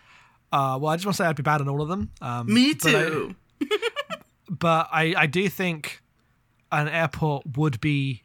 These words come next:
Speaker 1: the best one, for it has the l-, widest range of shit you can do,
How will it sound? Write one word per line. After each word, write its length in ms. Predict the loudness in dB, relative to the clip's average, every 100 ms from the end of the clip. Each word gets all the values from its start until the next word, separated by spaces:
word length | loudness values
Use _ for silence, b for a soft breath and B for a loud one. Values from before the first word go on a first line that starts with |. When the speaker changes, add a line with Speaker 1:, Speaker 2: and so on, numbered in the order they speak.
| -12
Speaker 1:
the 160 | -6 0
best 320 | 0 0 -4
one, 300 | -6 -6 -6
for 260 | -4 -2
it 60 | -2
has 260 | -2 -2 -2
the 120 | -2
l-, 180 | -2 -2
widest 520 | 0 2 2 2 0
range 300 | -2 -2 -2
of 100 | -4
shit 260 | -2 -2
you 140 | -2 -6
can 180 | -6 -8
do, 340 | -4 -4